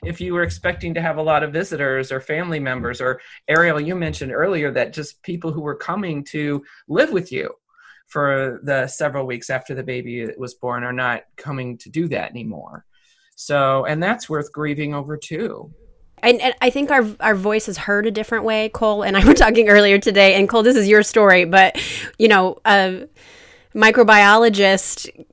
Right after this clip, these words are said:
Speaker 2: in the family can give advice, but when it comes from the doula, someone actually hears it. I mean, there's, there's compassion that comes along with validating that how someone is feeling.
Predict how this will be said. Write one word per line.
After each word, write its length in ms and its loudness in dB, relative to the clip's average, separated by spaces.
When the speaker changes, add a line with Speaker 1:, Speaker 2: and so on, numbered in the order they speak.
Speaker 2:
in 200 10
the 80 6
family 800 4
can 220 2
give 240 6
advice, 760 4
but 560 2
when 300 0
it 100 -2
comes 220 0
from 200 0
the 80 0
doula, 640 2
someone 360 2
actually 560 -2
hears 360 -2
it. 220 -2
I 100 -6
mean, 220 0
there's, 380 -2
there's 180 0
compassion 520 0
that 120 -4
comes 240 -4
along 240 -2
with 180 -4
validating 680 -2
that 140 -4
how 180 -6
someone 320 -6
is 160 -6
feeling. 600 -4